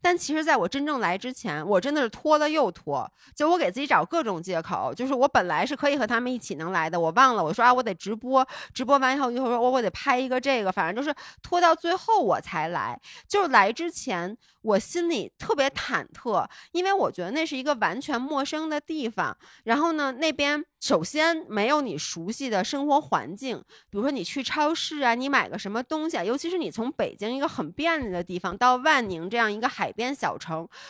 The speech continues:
我觉得会有很多很多的未知。然后再加上比如说像我爸妈还在北京，然后呢，你也在北京，这样子对我的工作一定势必，不一定是坏的影响，但那一定有影响，它会改变我整个的生活状态。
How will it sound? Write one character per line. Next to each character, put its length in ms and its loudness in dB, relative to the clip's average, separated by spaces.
我 120 2
觉 100 -2
得 80 2
会 160 0
有 120 2
很 380 0
多 200 6
很 240 -6
多 160 -2
的 240 0
未 220 0
知。 400 -2
然 140 8
后 80 0
再 160 4
加 220 6
上 320 2
比 80 -8
如 120 -4
说 160 0
像 160 2
我 80 2
爸 180 8
妈 240 6
还 160 0
在 160 2
北 220 -2
京， 360 -6
然 140 2
后 80 0
呢， 100 -2
你 200 -4
也 180 4
在 180 4
北 220 -4
京， 300 -10
这 80 0
样 160 6
子 80 -4
对 160 2
我 140 2
的 120 -4
工 280 -2
作 180 0
一 180 -8
定 260 -2
势 200 -4
必， 320 -8
不 100 2
一 80 2
定 160 0
是 80 2
坏 300 6
的 140 2
影 200 -4
响， 140 -4
但 80 0
那 80 0
一 60 -2
定 60 0
有 120 0
影 260 -4
响， 360 -4
它 120 2
会 120 4
改 240 2
变 180 2
我 100 2
整 160 -6
个 120 -8
的 80 -4
生 200 -6
活 140 0
状 300 0
态。 200 -6